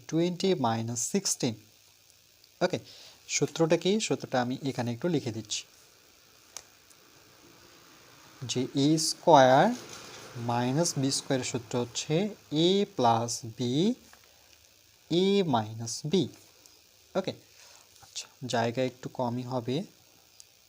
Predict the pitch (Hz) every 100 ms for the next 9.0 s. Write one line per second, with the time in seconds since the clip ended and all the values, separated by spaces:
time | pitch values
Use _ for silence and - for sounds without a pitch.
0 | _ - 131 123 113 127 165 185 - 156
1 | 165 - - 127 120 139 214 - - -
2 | _ - 147 147 151 175 147 139 131 135
3 | 143 160 160 160 170 147 117 117 - _
4 | 123 120 123 120 120 - _ _ _ _
5 | _ _ - 247 - 180 - 156 - -
6 | - - _ _ _ _ _ _ - -
7 | - _ _ 123 123 127 165 247 - _
8 | _ _ _ - 131 117 - - 180 127